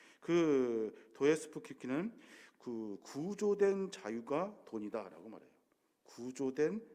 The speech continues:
자유, 주조된 자유. 주조된 자유가 뭐냐면 만들어지는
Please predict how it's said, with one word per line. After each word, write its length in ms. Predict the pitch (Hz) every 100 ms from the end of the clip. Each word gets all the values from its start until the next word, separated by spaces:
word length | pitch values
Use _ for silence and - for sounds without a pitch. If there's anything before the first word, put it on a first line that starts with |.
| -
자유, 300 | - 85 80 - _ _ _
주조된 500 | - 131 180 180 185
자유. 180 | - - - _ _ _ _ _
주조된 500 | - - 143 190 196
자유가 300 | 160 147 143
뭐냐면 360 | 127 90 92 135
만들어지는 1080 | - 95 113 143 165 165 185 247 311 -